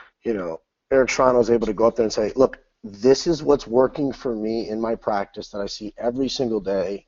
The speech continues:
Um, I could address those issues, and, you know, I could also maybe help you and just ask the questions." The fact that someone's, you're, you're getting free advice, you know, that people pay thousands and thousands of dollars for to make those mistakes a hundred thousand times and figure out what's working.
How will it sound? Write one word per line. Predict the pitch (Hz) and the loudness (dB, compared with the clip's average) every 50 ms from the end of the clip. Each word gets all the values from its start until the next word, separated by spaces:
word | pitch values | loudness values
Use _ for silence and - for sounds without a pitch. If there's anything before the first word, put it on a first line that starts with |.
| _ - | _ -12
Um, | 87 87 90 87 85 80 76 71 - | -12 -10 -10 -10 -10 -10 -12 -12 -10
I | - 113 | -8 -8
could | 104 - 113 107 | -4 -4 -4 -4
address | 101 92 92 101 110 113 120 - - | -4 -6 -4 0 2 2 2 0 -2
those | - 123 113 110 104 104 | -4 -4 -4 -2 -2 -4
issues, | 110 104 - - - 101 101 101 101 101 98 - - _ _ - - - - - _ - | -4 -4 -6 -8 -10 -10 -8 -6 -6 -6 -8 -10 -16 _ _ -20 -20 -20 -20 -20 _ -6
and, | 120 113 110 107 107 101 101 95 - _ _ _ _ _ - | -2 0 2 2 2 0 -2 -6 -10 _ _ _ _ _ 0
you | 113 123 | 2 2
know, | 113 | 2
I | 95 113 117 | 2 0 2
could | 120 117 | 4 6
also | 117 123 123 - - 131 110 107 107 - | 6 6 6 4 4 4 4 4 4 4
maybe | 117 117 107 104 98 | 2 0 0 2 2
help | 98 151 208 202 - | 2 2 2 2 2
you | 120 123 120 113 | 2 2 2 2
and | 104 | 2
just | 104 117 - - - | -2 -8 -10 -6 0
ask | 110 113 117 - - | 2 2 2 2 -2
the | 123 | -6
questions." | - - 151 165 - - - - - - - | 0 0 0 0 0 -6 -14 -16 -20 -10 -4
The | 127 117 | -4 -2
fact | - 139 139 147 - | 0 0 -2 0 -2
that | 156 135 | -4 -4
someone's, | - 156 151 143 131 123 - - | -2 -2 -2 -2 -2 -4 -6 -4
you're, | 135 139 143 139 | 2 4 4 6
you're | 131 143 | 6 6
getting | 139 156 170 170 151 123 | 6 6 6 6 4 2
free | - - - 156 151 143 | 0 -4 -2 2 2 2
advice, | 120 104 - 107 113 113 104 - - - - _ - - - - - _ _ - | 0 0 0 0 0 0 -2 -4 -8 -18 -20 _ -20 -20 -20 -20 -20 _ _ -2
you | 127 110 | -2 0
know, | 95 92 95 95 78 98 | 0 0 -2 -2 -2 0
that | 107 101 - | -2 -2 -2
people | - - 131 131 120 | -4 -8 -4 -4 -2
pay | - 127 107 | 0 0 2
thousands | - 123 113 120 113 117 110 101 101 | 4 4 4 4 4 2 0 -4 -4
and | 98 - | -4 0
thousands | - 117 113 110 95 110 95 104 | 2 2 2 2 0 -4 -8 -8
of | 98 | -4
dollars | 87 98 110 123 123 117 - | 0 2 4 4 4 2 0
for | - - 107 101 101 - | -4 -8 -6 -6 -6 -4
to | - 117 | -4 -2
make | 110 113 113 - | 0 0 -2 0
those | 135 113 104 | -2 -4 -4
mistakes | 107 95 - - 113 - - | -4 -8 -4 -4 -4 -4 -4
a | - | -8
hundred | - 127 113 107 101 | -8 -6 -6 -6 -2
thousand | 104 110 117 104 101 90 | -2 -2 -2 -2 -6 -10
times | - 135 131 120 104 98 _ - | -8 -4 -4 -4 -6 -8 _ -16
and | 104 - | -14 -4
figure | - 143 123 113 | -2 2 2 2
out | 101 98 | 2 0
what's | 104 - - - | -4 -6 -6 -8
working. | 107 110 - _ - | -8 -8 -8 _ -20